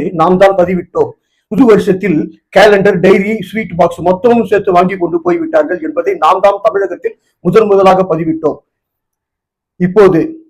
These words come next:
திரு வைத்தியலிங்கம் தஞ்சாவூர் அ தி மு க பிரமுகராக இருந்தார் ஒரு காலத்தில். இப்பொழுது ஓ பி எஸ் அணியை சார்ந்தவர் அவர். அவர் திமுகவில் ஐக்கியமானார்.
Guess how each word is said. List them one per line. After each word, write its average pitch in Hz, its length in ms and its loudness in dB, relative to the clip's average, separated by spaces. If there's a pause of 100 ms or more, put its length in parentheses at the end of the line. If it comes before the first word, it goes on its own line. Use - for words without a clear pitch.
(680)
திரு 202 180 2 (440)
வைத்தியலிங்கம் 185 640 2
தஞ்சாவூர் 185 540 4
அ - 120 4
தி 196 140 -4
மு 180 120 2
க 165 160 2
பிரமுகராக 170 580 2
இருந்தார் 180 400 2
ஒரு 151 120 -2
காலத்தில். 160 460 -2 (220)
இப்பொழுது 180 340 0
ஓ 185 100 4 (260)
பி 190 120 -12
எஸ் - 200 -2
அணியை 180 260 2
சார்ந்தவர் 147 480 0
அவர். 110 160 -10 (1300)
அவர் 190 280 2
திமுகவில் 208 560 4
ஐக்கியமானார். 165 580 2